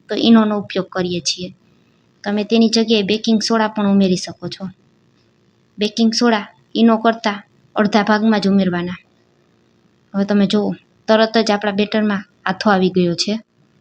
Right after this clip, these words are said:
એકદમ સરસ જાળીદાર બેટર તૈયાર થઈ ગયું છે. એક મિનિટ સુધી આ રીતે એક જ દિશામાં તેને એકદમ સરસ ફેટી લેવાનું.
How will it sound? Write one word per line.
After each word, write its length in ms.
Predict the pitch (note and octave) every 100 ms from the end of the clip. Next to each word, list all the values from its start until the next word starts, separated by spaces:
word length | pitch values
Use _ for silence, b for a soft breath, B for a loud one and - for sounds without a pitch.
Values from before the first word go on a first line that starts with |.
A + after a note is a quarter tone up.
| _
એકદમ 380 | - G#3 G3 G#3+
સરસ 280 | G3+ G#3 G3+
જાળીદાર 460 | - G3 G#3 G#3 G3+
બેટર 300 | G#3 G#3 G3
તૈયાર 300 | - F#3 E3
થઈ 140 | E3+ E3
ગયું 180 | E3+ D#3+
છે. 100 | G3+ A3 _ _ _ _ _ _ _ _
એક 180 | G3+ G3+
મિનિટ 240 | G#3 G3+
સુધી 320 | - A3+ A3 G3+
આ 100 | G#3
રીતે 240 | A3 G#3+
એક 180 | F#3+ F#3+
જ 80 | A3 G3+
દિશામાં 440 | A3 A#3 A3 G#3
તેને 180 | G#3 G3 G3
એકદમ 340 | - A3 G#3+
સરસ 280 | G3+ A3 A3
ફેટી 320 | - G3+ G3 E3+
લેવાનું. 340 | E3+ E3+ G#3+